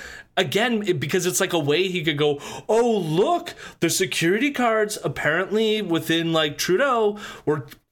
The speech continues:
testing positive for covid, so therefore me getting covid is actually the fault of Trudeau, which is, like, the only reason he's bringing it up. Can't be at all because of his behavior.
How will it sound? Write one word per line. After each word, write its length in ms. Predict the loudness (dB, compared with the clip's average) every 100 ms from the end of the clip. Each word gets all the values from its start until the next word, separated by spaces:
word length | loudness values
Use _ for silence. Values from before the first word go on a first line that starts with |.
| _ -2
testing 340 | 0 0 -2
positive 380 | 0 0 0 -2
for 120 | -2
covid, 460 | 2 0 2 0 0
so 200 | 0 0
therefore 480 | 2 2 2 2 2
me 300 | 0 0 2
getting 260 | 0 0
covid 360 | 0 0 0 0
is 160 | -2 -2 -2
actually 500 | -2 -2 -2 0 0
the 120 | 0
fault 360 | -2 -2 -2 -6
of 100 | -6
Trudeau, 420 | -2 -2 -4 -8 -16 -18 -16 -10 -4
which 180 | -2
is, 160 | 0 0
like, 140 | -2
the 140 | -4 -2
only 340 | 0 2 2 0
reason 340 | 0 0 0
he's 180 | 0 0
bringing 320 | 0 0 0
it 80 | 0
up. 280 | -2 -4 -18 _ _ _ _ _ _ -12 -2
Can't 240 | 0 2
be 140 | 2
at 80 | 4
all 300 | 4 2 2
because 300 | 0 0 0
of 80 | 0
his 220 | 0 0
behavior. 600 | 0 0 0 -2 -2 -2